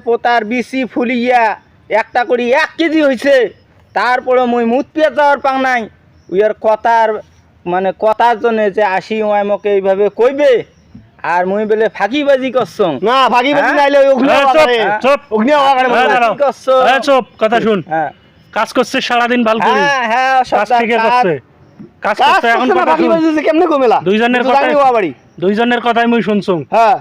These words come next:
Speaker 3: এলা মুই কি কম শোনো?
Speaker 2: কোন দেখুন কি করছেন তোমরা?
Speaker 3: এক তুই কিসেনি নিছিল আজকে না?
Speaker 2: হ্যাঁ, কিসের নিছং?
Speaker 3: হ্যাঁ, তুই কাজ ওই ঠিকই করছে, তুই যেভাবে দেখে দিছিল ওই জন্য কাজ ফাপছে কম।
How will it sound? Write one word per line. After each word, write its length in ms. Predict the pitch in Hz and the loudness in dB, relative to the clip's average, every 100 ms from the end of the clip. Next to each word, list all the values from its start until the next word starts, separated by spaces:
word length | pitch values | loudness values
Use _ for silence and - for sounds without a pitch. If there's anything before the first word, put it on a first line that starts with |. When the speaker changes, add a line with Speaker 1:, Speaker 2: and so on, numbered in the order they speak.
| - 156 | -4 -2
Speaker 3:
এলা 180 | 185 220 | 0 2
মুই 180 | 220 226 | 0 0
কি 120 | 240 | -2
কম 160 | 220 226 | -2 -2
শোনো? 240 | 185 185 147 - - _ _ - | -2 -4 -4 -12 -20 _ _ -4
Speaker 2:
কোন 140 | 233 247 | -2 0
দেখুন 180 | 262 226 | 0 -2
কি 120 | 226 | 0
করছেন 320 | 233 208 220 | 0 0 0
তোমরা? 200 | 202 185 190 - - 175 202 | 0 0 -2 -10 -10 -4 -4
Speaker 3:
এক 60 | - | -4
তুই 80 | 240 | -4
কিসেনি 420 | 254 - 262 254 254 | -4 -4 -4 0 0
নিছিল 240 | 247 220 233 | 0 0 -2
আজকে 160 | 208 226 | -2 -2
না? 100 | 233 269 - 240 | -2 -2 -4 0
Speaker 2:
হ্যাঁ, 160 | 285 269 | 0 0
কিসের 280 | 302 320 349 | -4 0 0
নিছং? 300 | 320 240 254 - _ _ 180 | 0 0 -2 -6 _ _ -4
Speaker 3:
হ্যাঁ, 160 | 190 185 | -4 -4
তুই 100 | 208 - | -8 -2
কাজ 280 | 220 240 254 240 | 0 0 -2 -2
ওই 160 | 233 226 | -4 -2
ঠিকই 220 | 233 240 | -2 -2
করছে, 280 | 220 220 - 202 | -2 -4 -2 -4
তুই 120 | 214 | -2
যেভাবে 320 | 208 208 220 220 | -2 0 0 0
দেখে 160 | 220 214 | -2 -2
দিছিল 240 | 220 214 233 226 | -2 -2 0 0
ওই 60 | 220 | 0
জন্য 140 | 226 214 | -2 -2
কাজ 140 | 220 - - | -6 -6 -6
ফাপছে 340 | 226 - 226 | -6 -2 -4
কম। 200 | 196 190 | 0 -2